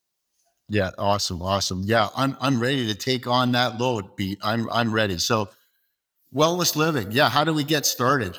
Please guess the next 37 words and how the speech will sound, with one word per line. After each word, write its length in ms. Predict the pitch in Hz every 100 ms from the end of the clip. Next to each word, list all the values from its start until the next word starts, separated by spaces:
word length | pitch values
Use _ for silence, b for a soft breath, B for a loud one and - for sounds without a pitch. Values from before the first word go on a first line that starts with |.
| -
Uh, 300 | 117 117 117 113 _ -
I'm 100 | 139
gonna 140 | 170
take 280 | - 160 151
everyone 440 | 156 156 151 147 123
back 440 | 131 135 135 -
to 140 | 143 107
two 260 | - 160
thousand 480 | - 139 139 127 123
and 140 | 120
nine. 460 | 120 120 127 123 117 - _ _ _ -
Uh, 160 | 113 -
I 120 | 123
got 300 | 151 147 127
laid 260 | 139 165
off 340 | 139 139 156 -
from 100 | 131
my 160 | 131
job. 380 | 120 120 117 135 135 - _ - - -
I 140 | 120
actually 400 | 123 131 - 131
worked 380 | 104 123 127 135
at 100 | 120
a 60 | 110
publicly 500 | - 131 123 127 120
traded 420 | - 127 120 104
medical 420 | 117 123 120 123
imaging 380 | 123 117 120 113
software 520 | - 120 123 127 117
company 420 | - 123 120 117
for 200 | 110 107
nearly 380 | 104 120 120 110
a 80 | 92
decade 480 | - 120 - 127 110
in 120 | 104
senior 360 | - 127 123
management. 640 | 107 110 123 120 123 123